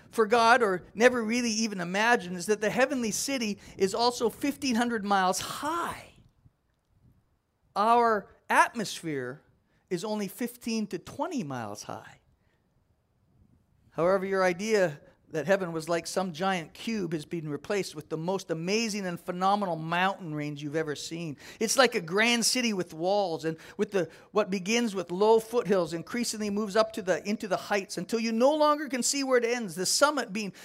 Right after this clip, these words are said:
fifteen hundred miles up, the very peak being the top of Mount Zion, where God himself is dwelling upon his throne. It's all pretty overwhelming, but with each step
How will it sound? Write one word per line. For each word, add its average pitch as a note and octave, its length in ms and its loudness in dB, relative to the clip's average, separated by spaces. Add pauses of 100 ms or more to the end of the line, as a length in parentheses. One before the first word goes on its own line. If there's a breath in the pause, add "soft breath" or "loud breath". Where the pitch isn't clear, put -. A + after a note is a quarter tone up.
fifteen D#4 560 0
hundred B3+ 380 0
miles A3+ 720 2
up, G#3 300 -2 (280 soft breath)
the G3 80 2
very C4 260 0
peak D4+ 400 0
being A#3 200 -2
the F#3+ 60 -2
top B3+ 360 0
of G3+ 120 -2
Mount G#3+ 280 0
Zion, F#3+ 440 -2
where E3+ 120 -4
God G#3+ 340 0
himself A#3+ 520 -2
is E3 120 -8
dwelling F#3+ 380 -4
upon E3+ 320 -8
his E3+ 160 -10
throne. D#3 340 -14 (920)
It's G#3 160 2
all C#4 160 8
pretty D4 280 2
overwhelming, C4 680 4
but A3 120 2
with A3+ 160 -2
each B3 160 -6
step - 580 0